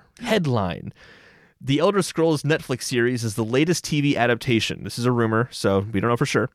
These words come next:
Liana Rupert from Game Informer says, um, Liana can also confirm, though, there are five other game series in the works at Netflix.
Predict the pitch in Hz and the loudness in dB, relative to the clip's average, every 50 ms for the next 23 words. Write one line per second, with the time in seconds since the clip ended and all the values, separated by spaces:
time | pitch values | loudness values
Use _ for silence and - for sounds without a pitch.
0 | _ _ _ _ _ _ _ _ _ - - - - 196 214 190 - 147 139 147 | _ _ _ _ _ _ _ _ _ -20 -20 -10 -6 -2 0 2 2 2 2 2
1 | 139 - 151 151 120 - 135 117 113 110 107 104 113 104 101 110 - - 156 156 | 2 2 2 2 2 0 -4 -2 0 0 0 0 -4 -4 -4 -4 -2 0 0 0
2 | 156 - - - - - - - _ - - 117 113 110 113 123 139 151 190 202 | 0 -4 -6 -20 -20 -20 -20 -20 _ -2 0 0 0 2 2 2 2 2 2 0
3 | - - 165 185 190 - - 165 139 - 143 135 131 131 127 117 117 113 113 - | 0 0 0 0 -2 -2 -4 -6 -2 -2 -2 -2 0 -2 0 2 2 2 2 4
4 | 113 113 110 - - - 135 165 185 165 - 160 160 151 135 135 135 139 131 - | 4 2 2 2 -2 -2 0 0 0 0 0 -2 0 0 0 0 0 -2 -2 -2
5 | - 110 98 98 98 98 113 - - - _ _ _ _ _ _ _ _ _ - | -2 -2 0 0 0 -2 -2 -4 -8 -12 _ _ _ _ _ _ _ _ _ -20
6 | _ _ - _ - 143 151 151 156 135 117 113 113 107 - _ - - - - | _ _ -18 _ 0 0 2 2 2 2 4 2 2 2 0 _ -10 -8 -4 0
7 | - 98 69 101 101 101 - - - - - - - - - - - - | 0 0 2 2 0 0 -2 -2 -8 -12 -12 -12 -14 -12 -12 -12 -12 -14